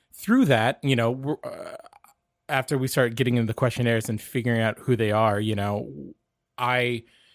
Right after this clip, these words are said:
for me, I was told a long time ago, like, every brand should be fixing a problem or making the world a better place.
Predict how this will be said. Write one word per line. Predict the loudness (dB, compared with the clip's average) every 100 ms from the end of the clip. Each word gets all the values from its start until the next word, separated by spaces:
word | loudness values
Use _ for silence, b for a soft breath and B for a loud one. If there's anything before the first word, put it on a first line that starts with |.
| b b _
for | -6 -2
me, | 2 2 4 4
I | 4 2
was | 2
told | 2 2 4
a | 2
long | 2 0
time | 0 0
ago, | 2 0
like, | 0 -2 -2
every | 0 0
brand | 0 -2 -2 -4 -6
should | -6 -8 -10 -6
be | -4 -2 -4 -6 -10 _
fixing | -4 -4 -2 -2 -2 -4 _ _ _
a | -8
problem | 0 2 4 2 0
or | 0
making | 2 2 0
the | 0
world | 0 -2
a |
better | -6 -8
place. | -8 -10 -12